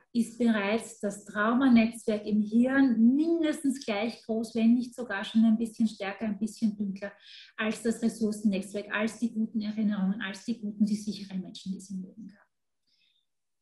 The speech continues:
Macht schon viel mehr Folge, ähm, Folgeprobleme, Folgeerkrankungen. Ja, aber Sie sehen, ich habe da unten noch ein leeres Feld und da wird's jetzt ganz schlimm. Das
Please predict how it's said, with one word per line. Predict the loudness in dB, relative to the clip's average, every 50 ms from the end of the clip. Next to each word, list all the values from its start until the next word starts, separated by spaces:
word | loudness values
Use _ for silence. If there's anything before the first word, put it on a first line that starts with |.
| _ _ _ _ _ _ _ _ _ _ _ _ _ _ _ _ _ _ _ _ _ _ _ _ 6
Macht | 6 6 6 6 0 -2
schon | 4 6 6 6
viel | 6 4 2 4 6 6 8
mehr | 8 8 8 6 4 2 0 -2 -4 -6 -10 -14 -20 _
Folge, | _ -2 0 2 4 4 4 4 4 2 2 0 -4 -6 -10 -18 _ _ _
ähm, | -14 -10 -8 -8 -8 -8 -8 -10 -14 -16 -18 -18 -12 -4
Folgeprobleme, | 0 2 2 2 2 0 -2 -4 -4 -2 0 0 2 0 0
Folgeerkrankungen. | -2 -4 -8 -10 -12 -14 -18 -18 -20 _ -20 _ _ -20 -20 -16 -16 -16 -16 -16 _ _ _ _ _ _ _ _ _ _ _ -12
Ja, | -12 -12 -12 -16 _ _
aber | -4 -2 -2 -2
Sie | -4 -6
sehen, | -2 2 4 4 6 4
ich | 4 2
habe | -2 -4 -4
da | 0
unten | 4 4 4 4 4 4
noch | 2 2 2 -2
ein | -2 -2
leeres | -2 -4 -6 -6 -8 -12 -12
Feld | -10 -8 -8 -8 -8 -10 -16 _ -20 -8 -2
und | -2 -2 0 -2
da | -4 -6 -6
wird's | -6 -8 -8 -10
jetzt | -12 -14 -12
ganz | -10 -4 -2 -2 -2 -4
schlimm. | -6 -6 -4 -4 -4 -4 -8 -20 _ _ _ _ _ _ _ _ _ _ _ _ -20 -20 -20 -20 -20 -20 -20 -20 -20 -20 -20 -20 _ _ _
Das | -2 0 0 0 -2 -4 -10 -16 -18 -20